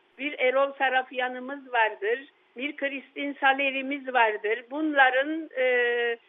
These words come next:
yani bendeki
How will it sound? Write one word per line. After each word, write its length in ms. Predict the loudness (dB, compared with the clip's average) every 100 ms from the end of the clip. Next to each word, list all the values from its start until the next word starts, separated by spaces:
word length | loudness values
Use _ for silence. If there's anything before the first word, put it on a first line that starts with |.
| _ _ _
yani 640 | -10 -4 -2 0 0 -2 -6 _ _ _ _ _ -2 6
bendeki 520 | 6 8 6 6